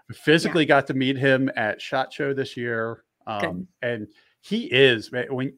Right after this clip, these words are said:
Speaker 1: when you talk to him and you're, you're standing in front of them, what, what you, what you see is what you get.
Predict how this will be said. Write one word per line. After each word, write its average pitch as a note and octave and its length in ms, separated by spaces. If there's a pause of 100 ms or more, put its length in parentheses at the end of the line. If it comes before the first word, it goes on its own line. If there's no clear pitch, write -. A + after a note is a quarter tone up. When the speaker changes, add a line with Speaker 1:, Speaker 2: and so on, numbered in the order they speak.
(160)
Speaker 1:
when C3+ 280
you G#3+ 140
talk A2 360
to D3+ 120
him C#3+ 140
and G#2+ 100
you're, D#3 220
you're C#3+ 140
standing C#3 320
in C3+ 80
front B2+ 200
of C#3 60
them, E3+ 220 (880)
what, B2+ 280 (800)
what D#3+ 220
you, G3 140 (120)
what F#3+ 180
you G#3+ 100
see A3+ 160
is E3 120
what - 140
you A2+ 60
get. - 300